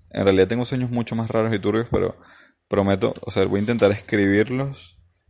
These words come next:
apenas me levante, porque el tema de los sueños es que, que apenas te levantas, ¡pum!, desaparecen. Hoy, por ejemplo, soñé algo muy chévere, era como, no sé, estaba como en una guerra videojuego o algo así, y era como por niveles y tal, ¿verdad? Y llegamos al último nivel y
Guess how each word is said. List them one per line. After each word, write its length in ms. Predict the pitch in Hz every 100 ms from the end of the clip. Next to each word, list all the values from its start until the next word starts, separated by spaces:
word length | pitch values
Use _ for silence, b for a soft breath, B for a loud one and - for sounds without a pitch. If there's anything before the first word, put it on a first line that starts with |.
| _
apenas 380 | 95 98 95 98
me 120 | 95
levante, 380 | 92 95 90 92
porque 200 | 90 92
el 80 |
tema 220 | 90 98 127
de 20 |
los 160 | 110
sueños 300 | - 110 120
es 100 | 113
que, 260 | - 120 120 b b b b b _
que 100 | 98
apenas 260 | 95 101
te 80 | -
levantas, 320 | 101 117 135 -
¡pum!, 380 | 151 107 87 - _ _ _ _
desaparecen. 680 | 104 101 95 95 95 95 - -
Hoy, 160 | 113
por 140 | 107 113
ejemplo, 180 | 101
soñé 160 | 104 98
algo 160 | 95 101
muy 260 | 110 110 - _ _ _ _
chévere, 480 | - 107 107 120 101
era 100 | 95
como, 160 | 107
no 100 | 98
sé, 260 | 95 95 95 b b b
estaba 200 | - 98
como 200 | 107 107
en 420 | 92 90 92 - _ _ _ _ _
una 300 | 107 98 98
guerra 320 | 101 107 110
videojuego 440 | 110 98 95 98 98
o 60 |
algo 140 | 104 110
así, 180 | -
y 800 | 131 120 92 - _ _ _ -
era 80 | 95
como 220 | 95 113
por 160 | 104 95
niveles 600 | 90 87 87 87 87 -
y 60 | -
tal, 240 | - 71 58
¿verdad? 240 | 53 64
Y 80 | 87
llegamos 280 | 87 95 104
al 120 | 92
último 280 | - 95 92
nivel 480 | 78 58 57 50
y 80 | -